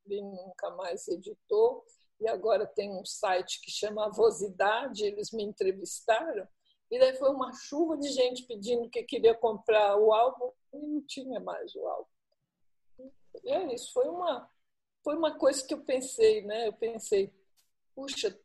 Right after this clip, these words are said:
todo mundo, tá todo mundo igual, faz as mesmas viagens, põe as mesmas roupas, vê as mesmas novelas, tudo um me-, uma mesmice." Não é possível, cada família tem uma coisa individual, cada mulher tem uma coisa.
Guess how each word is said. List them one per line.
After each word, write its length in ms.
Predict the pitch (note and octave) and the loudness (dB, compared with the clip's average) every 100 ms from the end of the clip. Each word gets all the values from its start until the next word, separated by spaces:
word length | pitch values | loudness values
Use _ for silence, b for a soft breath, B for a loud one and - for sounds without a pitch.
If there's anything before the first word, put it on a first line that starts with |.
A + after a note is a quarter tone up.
| _ - | _ -8
todo 220 | C4+ D#4 | -6 -2
mundo, 240 | D#4+ D#4+ | -2 -2
tá 100 | B3+ | -4
todo 280 | B3+ F4 E4 | -2 -2 -2
mundo 280 | D4+ D4+ C#4 | -4 -4 -6
igual, 560 | C4 E3+ F#3 G3+ G#3+ G#3+ | -8 0 2 4 2 0
faz 180 | F#3 G3 | -4 -4
as 140 | F#3+ | -6
mesmas 480 | G3 G3+ G#3 G3+ F3 | -4 -4 -4 -8 -6
viagens, 720 | D#3+ D#3 E3 G3+ F#3+ - - | -4 -4 -4 -6 -8 -8 -10
põe 220 | - G#3 | -2 -2
as 140 | G3+ G#3 | -2 -8
mesmas 480 | G3 - G#3 - - | -10 -8 -8 -8 -2
roupas, 420 | G3 G3+ E3 E3+ | 0 2 0 -4
vê 120 | E3+ | -2
as 160 | F#3+ F#3 | -4 -4
mesmas 360 | G3+ G3 G3+ G3 | -8 -8 -10 -6
novelas, 680 | G#3 G3 - E3+ F#3+ F3 - | -6 -4 -2 0 0 -2 -6
tudo 220 | A3 C4+ | -12 -12
um 340 | B3 A#3 G3+ A3 | -12 -10 -10 0
me-, 300 | A3+ G#3 - _ - | 4 4 4 _ -6
uma 160 | A3 | -4
mesmice." 840 | G#3+ G#3+ G3+ G#3+ A#3+ C4 C#4 - E4 _ - | 2 2 2 -2 -6 -6 -6 -8 -10 _ -6
Não 160 | B3 | -2
é 80 | B3 | -2
possível, 580 | B3+ D#4+ - B3 C#4+ F3 | -2 -4 -4 -4 -2 0
cada 260 | - F#3 A3+ | 2 2 2
família 540 | - B3 B3 C#4 G4 | 0 -2 -2 -2 -2
tem 160 | - A#3+ | 0 -2
uma 180 | G#3+ G3+ | 0 -2
coisa 340 | - G3+ G3 | 2 2 0
individual, 640 | G3 F#3+ F#3+ F#3 F#3+ F3 E3+ | -6 -8 -8 2 4 4 4
cada 160 | F#3+ G#3 | -2 -4
mulher 440 | C#4+ D4+ E4 D#4+ | -2 6 6 4
tem 100 | - | -2
uma 180 | G#3+ G#3+ | 0 -2
coisa. 340 | G#3+ G#3 F3+ | 2 0 0